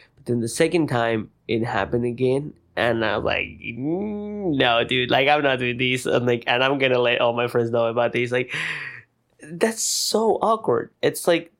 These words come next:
I, I feel like on my standards, it's, like, the same as if a taxi driver, like, starts being creepy, you know? Like, it's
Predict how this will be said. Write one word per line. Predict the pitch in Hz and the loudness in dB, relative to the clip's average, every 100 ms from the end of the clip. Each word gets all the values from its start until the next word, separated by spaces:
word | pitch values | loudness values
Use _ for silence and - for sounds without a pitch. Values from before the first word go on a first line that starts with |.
| _ _ _ - | _ _ _ 2
I, | 156 156 | 4 6
I | 147 | 4
feel | 147 156 160 | 2 0 2
like | 151 - | 0 0
on | 117 131 | 0 2
my | 123 131 | 2 0
standards, | 143 - 113 127 151 151 - | -2 -4 -2 -2 -6 -8 -6
it's, | 113 | -4
like, | 117 113 | -4 -6
the | 117 | -8
same | - 120 123 147 151 | -4 0 2 2 -2
as | 127 127 | -4 -4
if | 120 | -6
a | - - | -10 -10
taxi | - 107 117 127 | -4 -2 -2 -6
driver, | 120 127 127 131 131 135 131 - _ | -4 0 2 0 0 0 0 -4 _
like, | 120 117 120 | -2 -2 -2
starts | - 113 113 | -2 -2 -2
being | 113 110 | -2 -2
creepy, | 110 120 113 143 151 156 _ _ _ _ _ _ _ _ _ 120 | -4 -6 -4 -6 -6 -10 _ _ _ _ _ _ _ _ _ -2
you | 117 | 0
know? | 117 113 - _ _ _ | 2 0 -2 _ _ _
Like, | 131 127 | 0 2
it's | 120 - | -2 -6